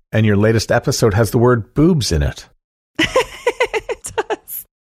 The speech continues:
Speaker 2: You never know what you're gonna get with us. Don't worry, if you have boobs, you're not alone.
Speaker 1: You've got a brand new book called The Suicide Club. Why did you write this book?
Speaker 2: Yes, this is, um, ve-, it's a huge achievement.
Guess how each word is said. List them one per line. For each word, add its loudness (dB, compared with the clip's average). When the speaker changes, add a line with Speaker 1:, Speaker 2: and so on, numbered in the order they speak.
Speaker 2:
You 2
never 2
know 2
what -2
you're -2
gonna -2
get -4
with -2
us. -8
Don't 0
worry, 0
if -2
you -2
have -2
boobs, -4
you're 0
not 2
alone. -2
Speaker 1:
You've 2
got 4
a 2
brand 2
new 2
book 0
called 0
The -4
Suicide 0
Club. -2
Why 2
did -2
you 0
write 2
this -6
book? -6
Speaker 2:
Yes, 0
this -2
is, 2
um, 0
ve-, -2
it's 0
a 4
huge 0
achievement. 0